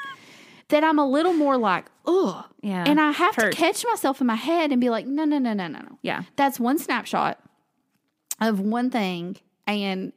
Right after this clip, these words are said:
Speaker 1: it doesn't matter that I wasn't invited. I probably <laughs> wouldn't have wanted to go anyway. <laughs>
Speaker 2: I'd have made an excuse.
Speaker 1: 'Cause I'm, like, to be at home.
Speaker 2: Yeah.
Speaker 1: But I think that sometimes,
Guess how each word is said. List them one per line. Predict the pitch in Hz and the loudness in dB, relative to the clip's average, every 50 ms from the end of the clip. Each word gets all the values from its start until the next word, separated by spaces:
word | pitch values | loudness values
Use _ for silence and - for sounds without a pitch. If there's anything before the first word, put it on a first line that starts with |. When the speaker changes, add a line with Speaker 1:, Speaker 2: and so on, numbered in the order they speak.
| _ - | _ -8
Speaker 1:
it | 202 208 208 208 | -6 -4 -2 -2
doesn't | 196 196 208 240 226 | -2 -2 -2 -2 -2
matter | 214 214 226 233 208 190 | -2 -2 -2 -2 -4 -4
that | 185 180 180 | -4 -6 -4
I | - 175 170 | -4 -4 -2
wasn't | 180 185 185 180 175 - - _ - | -2 -4 -6 -6 -10 -12 -12 _ -12
invited. | 214 202 185 190 - - 190 180 196 - | -10 -8 -8 -6 -6 -6 -6 -6 -6 -6
I | - - | -6 -6
probably | - 208 196 208 - 220 233 262 277 247 | -4 -4 -6 -6 -4 0 2 2 4 4
<laughs> | 214 | 4
wouldn't | 269 339 254 240 | 4 4 4 4
have | 262 - | 2 2
wanted | 285 254 269 285 262 | 2 2 2 2 2
to | 285 247 | 0 0
go | 247 269 285 311 | 0 2 2 2
anyway. | 311 277 - - - 156 - 330 - | 2 2 2 2 2 2 0 -2 -4
<laughs> | - - - - 453 466 - - 370 - - 370 349 - - | -6 -4 0 2 2 2 2 2 0 0 2 0 0 2 4
Speaker 2:
I'd | 294 320 | 4 4
have | 320 311 | 4 4
made | 311 302 | 4 2
an | 349 403 | 2 0
excuse. | 440 415 - 285 262 254 - - - 480 427 - | 0 -2 -2 0 0 0 -2 -4 -6 -6 -2 2
Speaker 1:
'Cause | 294 285 277 285 | 2 4 4 6
I'm, | 269 277 285 311 330 349 359 359 330 | 4 4 4 4 2 0 -2 -2 0
like, | 262 233 247 262 262 | 0 0 0 -2 -2
to | 262 | -2
be | 302 349 | 0 0
at | 453 | 2
home. | 440 415 277 269 | 2 2 4 4
Speaker 2:
Yeah. | 254 233 214 214 226 202 208 - - _ | 4 4 4 2 0 -4 -8 -12 -8 _
Speaker 1:
But | - 320 320 311 311 277 - - | 0 0 2 2 2 0 0 0
I | 294 349 | 0 0
think | 339 480 508 494 - | 0 0 -2 -2 -2
that | 320 277 247 | -4 -4 -2
sometimes, | - 262 262 262 269 247 233 220 208 202 202 208 - - | -2 -2 -2 0 0 -2 -2 -2 -2 -4 -6 -8 -10 -14